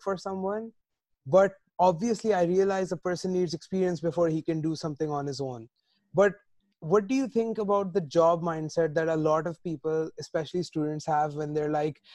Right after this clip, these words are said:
"I'll do this degree और इससे मुझे ज़्यादा पैसे मिलेंगे, इसकी jobs बेहतर हैं" and stuff? Like, what do you think about that? And what are your own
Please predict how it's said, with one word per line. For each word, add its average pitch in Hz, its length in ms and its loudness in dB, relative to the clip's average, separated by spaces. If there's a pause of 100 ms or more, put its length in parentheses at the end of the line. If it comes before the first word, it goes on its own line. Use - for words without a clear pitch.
(120)
"I'll 156 220 2
do 160 200 0
this 190 380 4
degree 170 460 0 (240)
और 151 140 2
इससे 160 240 -2
मुझे 156 240 -4
ज़्यादा 151 280 2
पैसे 151 320 -4
मिलेंगे, 151 360 -2
इसकी 143 200 -4
jobs 143 420 2
बेहतर 143 300 -2
हैं" 139 100 -4
and 135 100 -8
stuff? 139 240 -4 (120)
Like, 147 100 -2
what 170 240 0
do 185 80 -2
you 185 160 0
think 170 280 -4
about 160 220 2
that? 175 140 2
And 165 80 0
what 170 120 2
are 170 120 2
your 170 460 2
own 165 380 -4